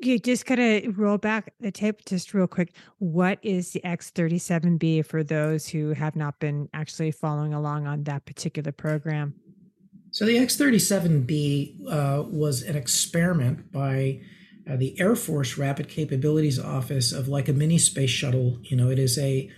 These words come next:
Speaker 2: autonomous drone space shuttle that could go up, and it had a payload bay where you could essentially test out equipment and, uh, and bring it back down.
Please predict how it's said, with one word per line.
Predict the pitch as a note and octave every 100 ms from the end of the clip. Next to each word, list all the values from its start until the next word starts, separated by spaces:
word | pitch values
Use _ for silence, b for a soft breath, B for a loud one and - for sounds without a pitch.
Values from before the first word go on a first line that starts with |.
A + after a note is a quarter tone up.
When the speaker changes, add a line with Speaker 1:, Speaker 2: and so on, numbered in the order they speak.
| B B B -
Speaker 2:
autonomous | A#2+ - D#3 D#3+ D#3+ D#3 - - -
drone | - D3 D3+ D3+ D3+ D3+
space | - - C#3 C3
shuttle | D3+ C#3 C3+
that | C3 B2+ -
could | C3 B2
go | D3 D3
up, | - - - _
and | D3+ C#3 C3 C3 A#2+ B B B B -
it | D#3
had | C#3+
a |
payload | B2 D#3+ D#3+ D#3+ D3
bay | D3+ D3 D3
where | C#3+
you | C#3
could | C#3 D3+
essentially | F#3 F3 - F#3+
test | - E3+ -
out | F#3 G#3
equipment | - E3+ - B3 - - B B B B B -
and, | E3 E3 E3 E3
uh, | F3 E3+ F3
and | E3
bring | F#3
it | G3
back | G3 G3
down. | G#3 A#3+ A3